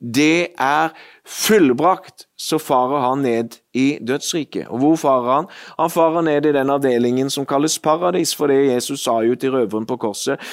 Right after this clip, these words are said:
at «sannelig i dag skal du være med meg, eh, til paradis». Så Jesus tok med seg røveren til paradis, og han bortførte fanger. Og der står et meget interessant vers i Efeserne kapittel fire,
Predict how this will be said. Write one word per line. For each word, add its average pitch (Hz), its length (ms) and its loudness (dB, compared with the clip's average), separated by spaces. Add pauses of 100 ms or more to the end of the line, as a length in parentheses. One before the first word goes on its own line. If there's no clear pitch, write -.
(140)
at 117 140 0
«sannelig 139 640 0
i 127 160 0
dag 170 500 2
skal 147 280 -2
du 123 120 2
være 131 240 0
med 117 180 -2
meg, 123 280 -4 (400)
eh, 117 200 2 (140)
til 139 200 2
paradis». - 800 -4 (480)
Så 175 200 2 (360)
Jesus 170 560 2
tok 202 240 0
med 165 160 0
seg 185 160 2
røveren 151 520 0
til 160 200 2
paradis, 143 640 0 (340)
og 139 480 2
han 170 460 0 (420)
bortførte 208 880 0
fanger. 220 460 0 (100)
Og 123 120 -6
der 180 200 2
står 180 240 2
et 190 160 0
meget 151 560 0
interessant 170 560 -2
vers 156 220 0 (100)
i 160 140 -2 (100)
Efeserne 151 640 0
kapittel 151 380 -4
fire, 160 460 -2